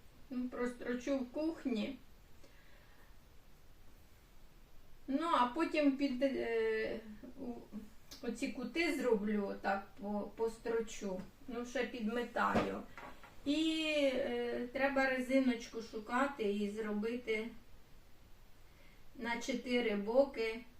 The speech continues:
резинку. Ну, може, в мене не так буде, як там. Та що ж воно не підвертається? Ой.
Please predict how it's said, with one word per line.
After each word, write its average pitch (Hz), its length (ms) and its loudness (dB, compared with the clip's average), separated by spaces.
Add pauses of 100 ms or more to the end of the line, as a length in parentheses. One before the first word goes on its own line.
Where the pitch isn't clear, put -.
(560)
резинку. 208 1000 -4 (1500)
Ну, 247 160 -4
може, 254 300 0
в 254 40 0
мене 240 360 2
не 240 160 -2
так 269 400 2
буде, 220 340 0
як 208 240 2 (140)
там. 311 380 2 (360)
Та 285 120 -2
що 277 200 -8
ж 254 200 -12
воно 226 240 -8
не 214 160 -6
підвертається? 202 960 -6 (2250)
Ой. 285 340 4